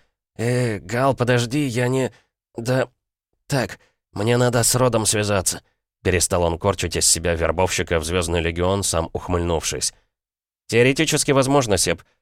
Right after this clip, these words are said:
А что выйдет на практике, я не знаю, да и ты не знаешь. Пока в любом случае рано о чем-то серьезно говорить, а дальше посмотрим», — честно ответил я. «Ну, так-то вариант пойти к Сидоровым, несмотря на смешную фамилию, смотрится неплохим.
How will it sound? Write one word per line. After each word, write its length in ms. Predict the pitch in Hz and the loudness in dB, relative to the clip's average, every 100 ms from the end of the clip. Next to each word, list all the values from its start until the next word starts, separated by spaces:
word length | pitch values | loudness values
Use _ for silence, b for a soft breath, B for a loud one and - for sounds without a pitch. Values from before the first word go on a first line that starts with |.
| - | -6
А 80 | 98 | -4
что 240 | - 123 | -2 0
выйдет 380 | 117 120 110 - | 2 0 -2 0
на 120 | 113 | 0
практике, 460 | - 123 131 123 120 | 2 0 0 -4 -4
я 180 | 104 113 | 0 2
не 160 | 113 | 2
знаю, 440 | 104 104 90 78 - | 2 2 2 0 -4
да 160 | 92 | -4
и 60 | 95 | -2
ты 160 | 98 101 | -2 0
не 100 | 87 | 0
знаешь. 480 | 80 80 80 - _ | 0 0 0 -4 _
Пока 240 | 110 104 139 | -6 -2 0
в 60 | |
любом 260 | 131 127 123 | 2 4 2
случае 400 | 131 131 131 127 | 2 0 2 4
рано 260 | 110 98 | 4 4
о 60 | 87 | 2
чем-то 260 | 110 101 98 | 0 -2 -2
серьезно 460 | 107 92 87 90 | 0 0 0 0
говорить, 420 | 87 90 87 85 b b - | 2 2 0 -2 b b -6
а 80 | 104 | 0
дальше 260 | 131 131 131 | 2 0 0
посмотрим», — 640 | 120 110 92 - 80 76 _ _ | 0 2 2 2 0 -2 _ _
честно 340 | - 95 101 92 | -4 -2 0 0
ответил 400 | 80 76 80 80 | 0 -2 -2 -2
я. 300 | 78 69 - _ _ _ _ _ - | -2 -4 -8 _ _ _ _ _ -10
«Ну, 540 | 82 85 110 127 135 123 _ _ _ - | -4 0 2 2 0 -8 _ _ _ -6
так-то 240 | 131 147 | -2 0
вариант 420 | 135 127 139 127 | 2 4 2 2
пойти 320 | - 117 123 | 0 0 0
к 60 | 104 | -2
Сидоровым, 580 | - 147 131 117 120 107 | 0 2 2 2 2 2
несмотря 540 | 107 - 104 110 107 | 0 2 0 2 2
на 180 | 98 90 | 2 2
смешную 480 | - 95 - 101 95 | 2 0 2 2 2
фамилию, 560 | 95 92 117 107 87 | 2 2 2 2 0
смотрится 540 | 82 90 87 92 85 87 | 0 0 0 0 0 -2
неплохим. 520 | 82 90 - 95 | 0 -2 0 -4